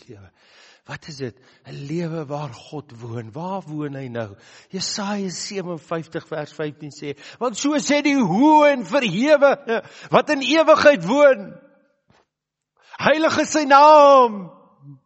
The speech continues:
Ek woon in die hoogte, maar ek woon op 'n heilige plek op die versoendeksel.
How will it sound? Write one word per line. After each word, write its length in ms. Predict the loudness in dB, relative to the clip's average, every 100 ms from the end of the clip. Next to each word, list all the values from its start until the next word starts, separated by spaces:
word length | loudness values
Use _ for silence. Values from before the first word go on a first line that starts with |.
| _ _ _ 0
Ek 180 | 0 2
woon 340 | 4 6 6
in 80 | 4
die 80 | 4
hoogte, 520 | 6 6 4 2 4 4 -2 2
maar 220 | 4 4
ek 80 | 2
woon 460 | 2 6 8 8 6
op 120 | 6
'n 180 | 6 6
heilige 580 | 4 2 4 4 4 2 2
plek 360 | 4 4 4 2
op 140 | 0
die 120 | 0
versoendeksel. 1200 | -2 -4 -2 -4 -2 0 0 -2 -6 -6 -6 -12